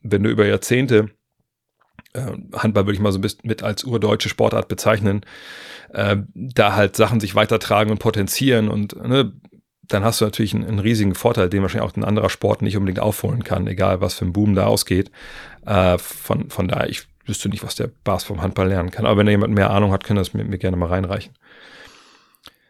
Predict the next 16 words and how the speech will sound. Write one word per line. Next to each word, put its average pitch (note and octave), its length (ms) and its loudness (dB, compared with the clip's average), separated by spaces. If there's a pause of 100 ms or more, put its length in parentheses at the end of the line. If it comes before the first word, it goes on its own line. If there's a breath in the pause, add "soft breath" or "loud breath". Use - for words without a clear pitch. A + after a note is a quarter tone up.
(140 loud breath)
Fabian G3+ 260 6
Sternke, F#3+ 360 2
du A#2 100 2
hast D#3 200 -2
im D#3 120 -4
Fragenstream - 1080 0
unter C3+ 80 4
anderem C#3 180 0
eine C3 200 0
deutsche B2+ 360 2
Basketball A#2 380 2
Hall A2+ 80 4
of A2 80 0
Fame A#2 220 2
angesprochen. F#2+ 760 -2
Wer B2+ 540 4